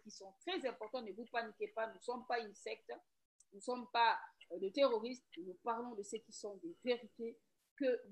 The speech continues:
le Congolais doivent écouter et aussi le monde. Parce que de toutes les façons, le salut vient des Juifs, selon l'argument de la Bible.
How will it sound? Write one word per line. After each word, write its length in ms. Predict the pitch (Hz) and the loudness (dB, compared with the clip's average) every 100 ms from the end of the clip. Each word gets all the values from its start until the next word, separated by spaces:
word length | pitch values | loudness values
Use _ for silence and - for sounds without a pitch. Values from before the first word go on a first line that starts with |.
| 202 202 | -12 0
le 300 | 208 196 - | 2 2 -2
Congolais 480 | 254 226 208 208 208 | -2 0 0 0 -2
doivent 360 | 208 185 185 - _ _ _ - | -6 -6 -8 -14 _ _ _ -8
écouter 580 | 220 - 254 233 226 214 | -8 -6 -8 -4 -4 -4
et 100 | 208 175 | -6 -6
aussi 300 | 175 - 214 196 | -8 -12 -16 -8
le 80 | 180 180 | -8 -6
monde. 420 | 208 196 160 151 - _ _ _ _ _ | -6 -6 -8 -10 -18 _ _ _ _ _
Parce 220 | 196 196 - | -2 -2 -2
que 120 | 208 | -4
de 180 | 196 190 | -4 -2
toutes 220 | 370 440 247 | 2 2 2
les 140 | 202 | -4
façons, 380 | 202 190 233 208 | -4 -6 -4 -2
le 100 | 208 | -4
salut 580 | - 440 440 480 - - _ _ - | 0 0 4 4 4 -2 _ _ -4
vient 240 | 254 247 | 2 2
des 160 | 208 208 | 2 0
Juifs, 300 | 294 143 - _ _ - | 0 -2 -6 _ _ -6
selon 260 | 240 254 | -2 0
l'argument 460 | 240 202 - 214 196 | 0 -2 -6 -10 -8
de 80 | 185 | -8
la 120 | 175 | -8
Bible. 260 | 160 156 | -8 -12